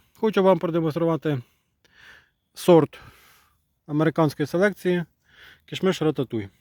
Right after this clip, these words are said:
Ви подивіться на цю грону. Це одна грона. Ось така грона. Ось о грона. Ось о.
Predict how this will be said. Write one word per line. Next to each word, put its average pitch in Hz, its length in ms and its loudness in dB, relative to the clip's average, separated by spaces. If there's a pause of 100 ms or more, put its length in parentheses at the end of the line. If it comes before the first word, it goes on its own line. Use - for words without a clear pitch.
Ви 151 180 -2
подивіться 175 460 0
на 151 180 0
цю 156 200 -4
грону. 117 380 -2 (280)
Це 160 140 -2
одна 151 420 -2 (200)
грона. 117 460 -6 (1500)
Ось 143 260 -8 (160)
така 143 280 -4
грона. 127 420 -4 (1500)
Ось 151 280 -6
о 143 140 2
грона. 123 480 -2 (2000)
Ось 165 400 -6
о. 139 260 0